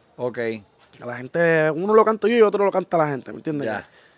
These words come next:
Speaker 2: Es una canción que me sorprendió un montón. Y yo digo que el chamaco es puro, ¿me entiendes? El chamaco es humilde, es bien un chamaco bueno, que cuando las cosas se dan así,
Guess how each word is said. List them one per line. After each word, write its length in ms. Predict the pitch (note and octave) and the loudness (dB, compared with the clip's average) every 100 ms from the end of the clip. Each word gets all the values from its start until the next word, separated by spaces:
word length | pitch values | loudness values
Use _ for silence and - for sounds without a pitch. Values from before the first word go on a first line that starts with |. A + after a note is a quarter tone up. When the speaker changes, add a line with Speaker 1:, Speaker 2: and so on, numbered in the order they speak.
| _ | _
Speaker 2:
Es 100 | - | -8
una 200 | D3+ F3+ | -4 -2
canción 260 | F3 E3+ F3 | 0 -2 -4
que 100 | E3+ | -4
me 100 | E3 | -4
sorprendió 400 | D#3 - C#3+ D3+ | -4 -6 -6 -6
un 80 | E3+ | -6
montón. 360 | D#3+ - F#3+ | -4 0 2
Y 20 | F3 | 4
yo 80 | E3+ | 4
digo 220 | F#3+ F#3+ | 6 6
que 340 | G3 G3+ F3 - - - - _ _ _ _ _ _ | 4 4 4 -2 -16 -20 -20 _ _ _ _ _ _
el 100 | D3+ | -4
chamaco 300 | F3+ E3 E3+ | -2 0 0
es 60 | G3+ | -2
puro, 260 | F3+ G3 | 2 2
¿me 60 | F3 | 2
entiendes? 220 | D3 F3+ | 0 -4
El 20 | D#3 | -2
chamaco 280 | D#3 D3+ F3 | -4 0 0
es 80 | D#3 | 0
humilde, 280 | E3+ F3 | 0 0
es 60 | D3 | 0
bien 120 | F3 | -2
un 400 | F3+ F3+ F3 E3 - | -2 -4 -4 -6 -6
chamaco 340 | - G3+ F#3+ E3 | 0 2 4 4
bueno, 360 | F#3 F3 A#2+ - _ _ _ | 4 2 -2 -8 _ _ _
que 120 | D#3 | -4
cuando 440 | D3+ D#3+ D#3+ D#3+ D#3+ | -2 -2 0 0 0
las 100 | D#3 | -2
cosas 260 | F3 G3+ | -4 -4
se 100 | G3 | 0
dan 160 | G#3 G3+ | 2 2
así, 360 | G3+ F3+ F3+ | 0 0 -2